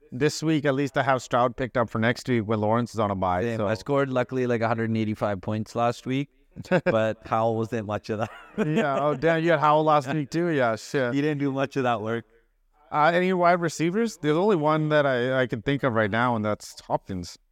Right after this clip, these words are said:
Speaker 2: Yeah, I think he
Speaker 1: He had a one good game, especially now that Tannehill's out too.
Speaker 2: Yeah, I think he's the main quick guy 'cause there's trade rumors, Tannehill's out. We don't even know who's gonna be starting for Tennessee, whereas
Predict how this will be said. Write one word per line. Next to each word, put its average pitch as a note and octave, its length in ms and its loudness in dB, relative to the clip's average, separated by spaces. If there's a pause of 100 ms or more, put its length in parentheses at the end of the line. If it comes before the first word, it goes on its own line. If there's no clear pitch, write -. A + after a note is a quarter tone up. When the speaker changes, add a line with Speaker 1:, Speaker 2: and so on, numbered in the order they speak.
(120)
Speaker 2:
Yeah, B2 200 0
I A#2 60 0
think C#3+ 280 -4
he C3 180 -6
Speaker 1:
He D3 60 0
had F3+ 100 4
a E3 60 0
one C#3 200 0
good C#3+ 180 -2
game, D#3+ 360 2
especially D3 340 -4
now D3+ 200 4
that C#3+ 260 2
Tannehill's C#3 480 -2
out A#2 180 0
too. D#3 240 0
Speaker 2:
Yeah, A#2+ 140 -4
I A#2+ 60 -4
think C3+ 180 -4
he's C#3 180 -4
the C#3+ 80 -2
main C3+ 240 0
quick B2+ 220 -6
guy A#2+ 240 -2
'cause A#2+ 200 -4
there's A2+ 320 -6
trade C#3 300 -2
rumors, C3 520 -2
Tannehill's B2 520 -2
out. A#2+ 240 2
We A#2+ 80 -2
don't B2 140 -2
even A#2+ 140 0
know A#2+ 80 0
who's A#2 200 -2
gonna A#2 160 -2
be A#2 80 -2
starting G#2+ 420 -2
for A2+ 140 -4
Tennessee, A2+ 480 -2
whereas G#2+ 380 -2